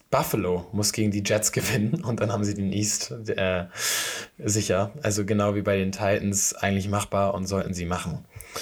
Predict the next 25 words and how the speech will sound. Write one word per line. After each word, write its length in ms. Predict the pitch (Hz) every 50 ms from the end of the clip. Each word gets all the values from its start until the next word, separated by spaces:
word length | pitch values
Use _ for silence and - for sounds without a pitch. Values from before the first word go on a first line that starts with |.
| - - - - - - - - - _ - - -
Wenn 520 | - 101 95 110 113 120 123 123 123 120 - -
Buffalo 440 | 101 113 120 139 - - 127 120 120
verliert 680 | 113 - - 101 101 113 151 170 143 - - - - - - - - - - _ _ _ _ _
und 160 | - 104 98 90
die 80 | 98
Patriots 540 | 98 - - 123 117 113 - 113 107 98 -
gegen 220 | - 107 98 98
Miami 420 | 95 92 92 95 123 180 202 170 123
gewinnen, 420 | 104 104 92 87 90 85 85 87 87
was 200 | 92 101 - -
auch 240 | - 160 196 196 185
wahrscheinlich 540 | 131 113 - - 101 95 95 87 87 - -
ist, 420 | 101 139 170 180 - - - _ - - - - - _ _ _ _ _ _ _ _ _
obwohl, 500 | - 104 101 110 107 107 107 107 - - - -
ja, 200 | 110 110 113 110
Miami 320 | 107 104 110 123 131 123
ist 100 | 110 -
halt 160 | 110 92 92
raus 260 | 92 92 90 85 -
aus 120 | - - -
den 100 | 92 95
Playoffs. 360 | 95 90 - - 85 - -
Also, 320 | - - 90 90 85 - - - - - - - - - - - - - - - - - _ _
die 80 | - 101
sind 580 | 95 104 98 98 95 95 - - - - -